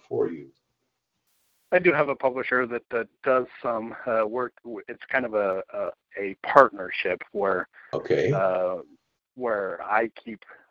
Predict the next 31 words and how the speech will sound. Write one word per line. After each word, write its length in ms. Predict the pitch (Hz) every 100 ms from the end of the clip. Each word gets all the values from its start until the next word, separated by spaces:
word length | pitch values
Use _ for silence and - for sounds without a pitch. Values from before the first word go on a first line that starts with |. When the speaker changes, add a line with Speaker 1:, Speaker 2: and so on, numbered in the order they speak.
| -
Speaker 2:
my, 420 | 101 107 110 101
uh, 160 | 98 92 - - - - _ _ _ _ _
my 140 | 107 107
publisher 500 | 113 113 120 113 95
informed 480 | 107 110 113 110
as 140 | 101 101
to 100 | 120
what 160 | 101 110
I'm 160 | 110 107
doing, 460 | 104 101 104 101 92 123
you 100 | 101
know, 100 | 98
whatever, 460 | 95 107 107 104 95 _
whatever, 640 | 104 107 98 98 98 92
uh, 160 | 85 85 -
author 380 | 113 107 117 113
events 360 | 92 113 101 -
that 80 | 110
I'm 180 | 110 107
doing, 340 | 107 104 110 - - - - 95
and 540 | 98 98 98 95 92
they 140 | 104 107
also, 460 | 98 - 107 92 - - 87
uh, 220 | 87 82 - _ _
inform 480 | - 104 117 104 98 - - -
others 380 | 123 117 110 101
and 160 | 90 -
bookstores, 540 | - - 120 107 98 - - - - - -
uh, 100 | 87 -
as 140 | 104 117
well, 300 | 113 107